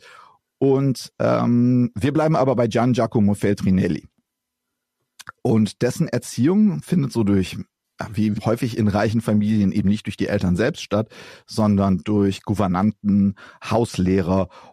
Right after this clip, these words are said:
Und die Erziehung ist auch geprägt von ausgiebigster Bestrafung für selbst die kleinsten Anlässe. Also es gab da wohl immer den Rohrstock. Und er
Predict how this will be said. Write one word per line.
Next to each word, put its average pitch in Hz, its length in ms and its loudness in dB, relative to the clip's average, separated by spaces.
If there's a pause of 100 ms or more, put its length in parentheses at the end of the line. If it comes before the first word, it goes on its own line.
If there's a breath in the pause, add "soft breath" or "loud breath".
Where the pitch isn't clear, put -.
(120)
Und 101 520 -4
die 98 180 0
Erziehung 117 300 0
ist 104 100 -2
auch 101 120 -4
geprägt - 440 -6
von 92 540 0
ausgiebigster 120 720 -2
Bestrafung 101 640 -4
für 92 160 -4
selbst 95 280 -4
die 101 60 -8
kleinsten 95 520 -4
Anlässe. 82 520 -4 (320)
Also 98 260 -2
es 90 80 -8
gab 95 200 -2
da 82 220 -2
wohl 95 160 -2
immer 98 220 2
den 90 140 0
Rohrstock. - 500 -4 (1200 soft breath)
Und 113 520 0 (600)
er 120 580 2